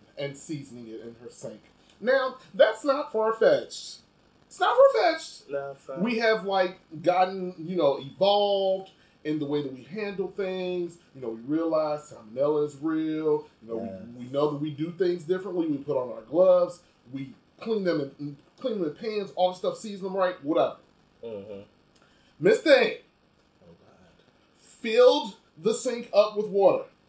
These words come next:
Speaker 2: Okay.
Speaker 1: Put the chicken wings in the water, okay?
Speaker 2: Mm-hmm.
Speaker 1: So far,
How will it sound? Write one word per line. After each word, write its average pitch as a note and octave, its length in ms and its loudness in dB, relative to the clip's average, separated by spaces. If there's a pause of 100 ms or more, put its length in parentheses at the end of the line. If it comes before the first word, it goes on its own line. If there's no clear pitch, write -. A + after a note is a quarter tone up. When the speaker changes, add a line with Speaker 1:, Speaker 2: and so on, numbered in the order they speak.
(240)
Speaker 2:
Okay. F#2+ 280 -8 (220)
Speaker 1:
Put - 480 4 (280)
the G3 180 6
chicken C4+ 420 -4
wings C#3 540 -2 (240)
in G3 240 2
the G3+ 80 0
water, D#3+ 460 4
okay? G3 500 0 (160)
Speaker 2:
Mm-hmm. F3 320 -12 (280)
Speaker 1:
So C#4 300 8
far, A3+ 440 0